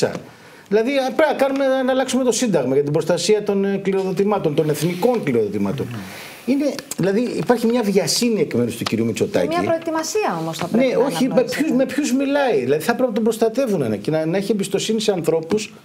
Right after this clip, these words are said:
Speaker 2: Μμμ.
Speaker 1: να του πούνε κάτι στέρεο.
Speaker 2: Ρωτάνε
Speaker 1: Και,
Speaker 2: εδώ.
Speaker 1: και, και στο δανεισμό
Speaker 2: Μμμ.
Speaker 1: τη βια-, βιάστηκε και έκανε γκάφα.
Speaker 2: Γιατί σιγά σιγά φτάνουμε
Speaker 1: Και
Speaker 2: στο
Speaker 1: για το, και για τα αρχεία του μετρό θα τα πάρει πίσω. Είναι γκάφα, ολκής. Μεγε-, μεγάλου μεγέθους γκάφα.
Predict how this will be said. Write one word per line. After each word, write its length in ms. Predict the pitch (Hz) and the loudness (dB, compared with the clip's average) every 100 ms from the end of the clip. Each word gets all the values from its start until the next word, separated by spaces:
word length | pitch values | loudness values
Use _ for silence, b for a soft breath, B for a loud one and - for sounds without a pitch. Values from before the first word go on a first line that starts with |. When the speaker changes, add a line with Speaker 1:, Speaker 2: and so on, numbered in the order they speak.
| - | -12
Speaker 2:
Μμμ. 200 | 208 233 233 | -6 -6 -2
Speaker 1:
να 140 | 262 | -2
του 100 | 254 | -2
πούνε 220 | 214 277 | -2 -2
κάτι 380 | 262 269 262 262 208 | 2 0 0 -4 -2
στέρεο. 580 | - - 277 208 139 - - | -4 2 2 4 0 -2 0
Speaker 2:
Ρωτάνε 400 | 240 233 254 359 | 2 2 0 0
Speaker 1:
Και, 100 | 330 | 4
Speaker 2:
εδώ. 120 | 202 247 | 4 6
Speaker 1:
και, 100 | 247 | 2
και 240 | 240 269 | 2 0
στο 160 | 269 269 | 2 2
δανεισμό 640 | 214 160 135 117 120 101 | 4 2 0 2 0 0
Speaker 2:
Μμμ. 200 | 104 98 107 - | -4 -6 -10 -4
Speaker 1:
τη 80 | 147 | -2
βια-, 320 | 127 139 135 - | 4 4 2 -2
βιάστηκε 520 | 113 123 117 - 104 | 2 2 2 -4 -4
και 100 | 101 | 0
έκανε 260 | - 123 113 | 2 2 2
γκάφα. 420 | 101 110 - 82 - B B B - | 2 0 -2 -8 -12 B B B -6
Speaker 2:
Γιατί 220 | 175 175 | -4 -4
σιγά 240 | 202 208 | -2 -2
σιγά 200 | 208 214 | -2 -2
φτάνουμε 260 | 208 214 214 | -4 -4 0
Speaker 1:
Και 60 | 196 | 2
Speaker 2:
στο 80 | 160 | 4
Speaker 1:
για 140 | 165 | 2
το, 100 | 175 175 | 2 0
και 100 | 170 | 2
για 140 | 156 | 2
τα 80 | 160 | 2
αρχεία 300 | 151 147 247 | 2 2 2
του 120 | 233 | 4
μετρό 260 | 202 196 240 | 0 2 2
θα 100 | 160 | 2
τα 100 | - | 2
πάρει 220 | - 208 | 4 2
πίσω. 300 | 190 226 - | 2 0 2
Είναι 140 | 147 175 | 2 4
γκάφα, 480 | 170 226 220 82 - | 4 4 2 -4 -2
ολκής. 640 | 131 139 143 226 175 - - - | 0 0 0 0 0 -4 -10 -6
Μεγε-, 380 | 131 139 156 - | -2 0 -2 -6
μεγάλου 420 | 147 147 156 247 196 | -2 0 2 2 2
μεγέθους 420 | 131 113 104 98 | 0 0 -2 -4
γκάφα. 280 | 87 82 | -6 -8